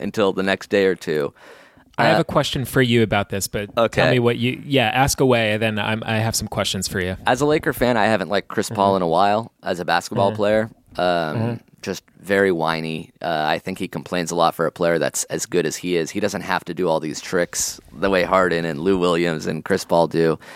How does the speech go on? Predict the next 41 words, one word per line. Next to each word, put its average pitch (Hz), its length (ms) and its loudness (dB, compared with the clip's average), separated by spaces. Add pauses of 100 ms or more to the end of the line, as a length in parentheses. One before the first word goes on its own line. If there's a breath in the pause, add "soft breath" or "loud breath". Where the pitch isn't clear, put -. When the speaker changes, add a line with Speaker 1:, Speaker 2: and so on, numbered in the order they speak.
(220 loud breath)
Speaker 1:
Uh, 82 400 4
so 113 200 2
seeing 131 320 0
him 143 160 2
<laughs> - 20 -6
get 131 320 0
punched - 420 -2
in 151 80 4
the 127 120 4
face, 120 520 2 (460 loud breath)
uh, 104 360 4
was 110 160 2
a 107 60 0
thrill, 123 460 2
and 110 100 2
I 107 80 0
think 123 240 -2
not 113 220 0
just - 160 -6
for 110 100 0
me, 104 240 2
but 90 220 0
the 101 100 0
entire 101 320 0
crowd 95 340 0
chanting 90 360 -2
"Rondo" 92 560 2
as 87 120 -2
he 95 120 -4
got 87 340 0
ejected 98 480 -4
from 90 180 -6
the 87 120 -4
game. 87 480 -4
It's, - 260 -2
I - 140 0
feel 113 160 2
like 101 160 2
it 92 100 -4
speaks - 440 -2
to 87 380 4